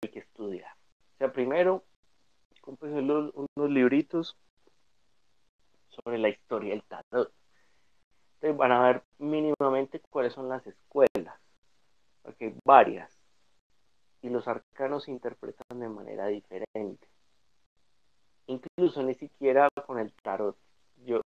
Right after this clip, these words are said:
yo recomendaría que primero estudien baraja francesa y baraja española, porque ahí están los arcanos menores. El tarot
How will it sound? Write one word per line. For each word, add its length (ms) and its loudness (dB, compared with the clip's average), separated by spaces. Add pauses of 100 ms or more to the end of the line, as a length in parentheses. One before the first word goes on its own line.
(140)
yo 220 2
recomendaría 600 0 (120)
que 120 -8
primero 420 -4
estudien 440 -4
baraja 380 -2 (140)
francesa 600 -6
y 40 2
baraja 520 0
española, 760 -8 (760)
porque 400 -4
ahí 400 4
están 260 -12
los 140 -12
arcanos 420 -12
menores. 480 -14 (880)
El 140 -16
tarot 420 2